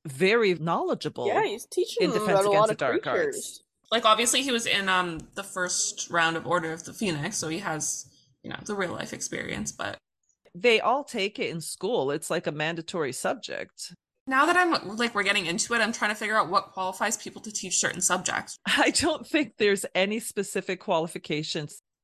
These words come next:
Speaker 1: We also have core subjects that we have to take,
Speaker 3: Mm-hmm.
Speaker 1: but some of us are better at them, like math. I had to take math in school throughout my entire school career, and I hate math, and I'm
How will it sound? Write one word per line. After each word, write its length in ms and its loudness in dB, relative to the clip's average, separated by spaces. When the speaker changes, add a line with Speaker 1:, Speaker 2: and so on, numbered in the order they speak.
Speaker 1:
We 160 -2
also 320 0
have 140 -4
core 220 -2
subjects 460 -4
that 160 -2
we 120 -4
have 200 -2
to 80 -14
take, 340 -4
Speaker 3:
Mm-hmm. 140 0
Speaker 1:
but 240 4
some 300 2
of 120 2
us 200 2
are 120 2
better 380 0
at 160 2
them, 120 -10
like 220 -2
math. 560 -6
I 160 4
had 200 0
to 80 -4
take 180 0
math 260 0
in 80 -10
school 640 -2
throughout 500 4
my 180 -2
entire 580 -2
school 280 -8
career, 540 -4
and 240 2
I 200 2
hate 260 -2
math, 340 -4
and 140 -4
I'm 160 -6